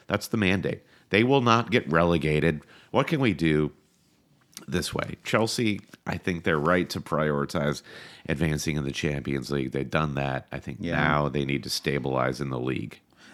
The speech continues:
Speaker 2: That's true. I, some of their buys feel weird now, right? Like Koulibaly, I think he's thirty-one years old. Like, it's a,
Speaker 1: Yeah.
Speaker 2: yeah, I mean, it's, yeah. So I don't know. Like, let's, let's just, that, that's a, we're punting away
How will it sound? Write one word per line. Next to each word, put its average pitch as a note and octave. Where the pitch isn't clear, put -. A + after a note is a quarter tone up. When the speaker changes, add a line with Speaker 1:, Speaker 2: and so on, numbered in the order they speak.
Speaker 2:
That's D3
true. F2+
I, D2+
some -
of B3
their D#4
buys F2+
feel F#2+
weird E2+
now, E2
right? E2
Like -
Koulibaly, E2
I -
think E2+
he's D#2+
thirty-one D#2+
years E2
old. D#2+
Like, D#2+
it's D#2+
a, E2
Speaker 1:
Yeah. G2+
Speaker 2:
yeah, G#2+
I G#2
mean, A2
it's, B2
yeah. A#2+
So C3
I C3+
don't A#2+
know. F2+
Like, A2
let's, C3
let's E3
just, D3
that, C#3+
that's C3+
a, G#2+
we're A#2+
punting E3+
away A2